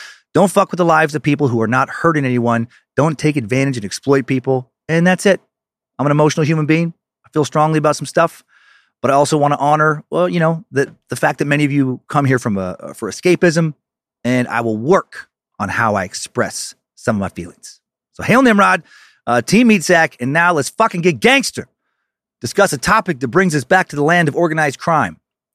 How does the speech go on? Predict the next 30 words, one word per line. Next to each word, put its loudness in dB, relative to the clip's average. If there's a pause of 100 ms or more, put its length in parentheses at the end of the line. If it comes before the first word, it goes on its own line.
It's -12
a -8
place 2
we 2
visited 2
most 0
recently -2
with -4
our -6
Irish 0
Mob 2
episode. -6 (600)
And 2
in 0
many 4
ways, 4
the -8
story 2
of -2
James, -2 (200)
uh, 2
James -2 (180)
Whitey -2
Bulger's 0
life -2 (240)
will -2
be 4
a 0
continuation -2
of -2